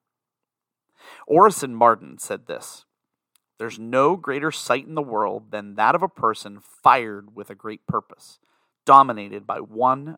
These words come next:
unwavering aim." In order to live life to the fullest, we must know and live out our purpose. Secondly, we must admit that living life to the fullest is a choice.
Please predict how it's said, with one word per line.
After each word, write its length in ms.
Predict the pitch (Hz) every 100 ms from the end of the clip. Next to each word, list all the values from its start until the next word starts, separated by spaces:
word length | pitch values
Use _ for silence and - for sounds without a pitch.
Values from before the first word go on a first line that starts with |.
| _
unwavering 800 | 107 104 101 104 107 117 113 92 _
aim." 340 | 107 90 67 _ _ _ _ _ _ _ _ _ _ _ - _ _ _
In 120 | 139 190
order 180 | 175
to 80 | 131
live 180 | 127 107
life 280 | 113 113 -
to 100 | 123
the 60 |
fullest, 640 | - - 117 - - - _ _ -
we 120 | 113
must 260 | 113 -
know 560 | 107 113 127 - - _ _ _ -
and 140 | 104
live 220 | 101 101
out 460 | 104 90 - _ - _ _ _ _ 104
our 120 | 104
purpose. 580 | - - - - - _ _ _ _ _ _ - - -
Secondly, 560 | 233 214 208 214 226 -
we 80 | 123
must 320 | 127 143 -
admit 580 | 120 110 170 180 104 -
that 220 | - 110
living 420 | 107 117 127 175
life 320 | 190 113 120
to 80 | -
the 100 | 117
fullest 560 | - 143 135 - - _ -
is 460 | 185 113 107 143 -
a 80 | 131
choice. 640 | - 175 180 - -